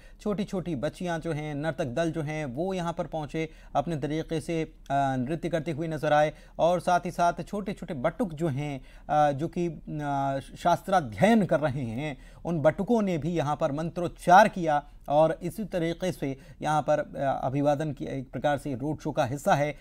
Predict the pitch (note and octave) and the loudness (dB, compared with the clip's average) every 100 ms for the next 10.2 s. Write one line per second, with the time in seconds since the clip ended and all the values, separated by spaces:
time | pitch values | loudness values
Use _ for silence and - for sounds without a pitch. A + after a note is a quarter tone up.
0 | - - D3+ E3+ E3 D3 C#3+ C3+ C#3 - | -16 -8 -4 0 0 0 -6 -6 -8 -10
1 | - E3 F#3 F3+ F3 F3 - G3 F3+ D#3+ | -4 -2 0 -2 -2 -2 -2 -4 -2 2
2 | D#3 B2+ D3 C#3 - D#3 D3+ D3 E3 D#3 | 2 0 -4 -4 -2 0 0 -2 -6 -6
3 | D3+ C#3+ E3 G3 E3 E3 E3 D#3+ C3+ C#3+ | -6 -2 0 0 -2 -6 -6 -6 -6 -6
4 | C3+ - - - E3 E3 F#3 F3+ E3 D#3 | -10 -16 -16 -2 2 4 4 0 -2 -2
5 | D#3+ D#3 - - D3+ F#3 D#3+ C#3+ C3 C#3 | -2 -4 -8 -8 -2 0 0 0 0 0
6 | D3 D3+ A2+ F3 F#3 F#3+ F3 D#3+ D3+ D#3 | 0 -2 -2 -6 -6 -6 -4 -6 -4 -4
7 | D3+ C#3 F#3+ F#3+ D#3+ F3+ D#3 C#3 C#3+ C3 | 0 2 2 0 -4 -6 -6 -6 -6 -6
8 | C#3+ D3+ C#3+ D3+ D3 - C#3 D#3+ D3 C#3+ | -6 -6 -6 -8 -10 -4 2 2 2 -2
9 | B2 C#3+ - D3+ D#3 D3+ D3+ D3 - - | -4 -6 -6 -6 -4 -4 -4 -6 -10 0
10 | D3 | 2